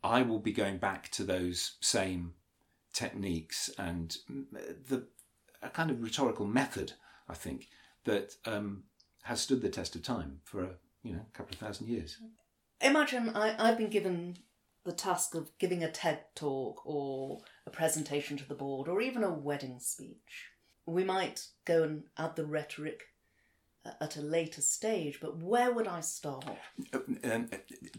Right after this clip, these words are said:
Speaker 1: Claire, you would not add the rhetoric at a later stage.
Speaker 2: <laughs>
Speaker 1: You, you would begin with rhetoric, because the first thing that rhetoric, the rhetorical method would ask you is, "What kind of speech is this?"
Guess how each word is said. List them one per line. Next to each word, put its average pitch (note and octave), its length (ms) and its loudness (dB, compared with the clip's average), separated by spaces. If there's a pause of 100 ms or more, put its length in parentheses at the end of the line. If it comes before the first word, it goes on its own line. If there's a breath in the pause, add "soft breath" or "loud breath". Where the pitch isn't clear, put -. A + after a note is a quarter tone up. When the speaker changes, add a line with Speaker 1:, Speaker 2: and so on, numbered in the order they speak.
(120)
Speaker 1:
Claire, A#2+ 180 6
you A2 180 4
would A2+ 160 4
not C3 340 10
add A#2 160 4
the A#2 80 6
rhetoric G#2+ 400 4
at - 140 -6
a - 40 4
later C#4 260 12
stage. C4 300 10 (180)
Speaker 2:
<laughs> A3 160 -4
Speaker 1:
You, B2 340 8
you A#2+ 220 4
would A#2+ 240 6
begin C#3 580 12 (960 soft breath)
with G#2+ 240 6
rhetoric, - 600 -4
because A2 540 0
the A#2+ 100 0
first C#3 340 4
thing C3 160 6
that G#2+ 140 2
rhetoric, A2+ 440 -2
the G2+ 80 0
rhetorical G2+ 760 0 (540 soft breath)
method G#2+ 440 0
would F#2+ 180 -2
ask C3+ 420 4
you C3 300 -4
is, - 460 -8 (100)
"What A#2 360 0
kind A2 360 -2
of F#2 80 -4
speech - 340 -2
is - 120 -14
this?" - 320 -14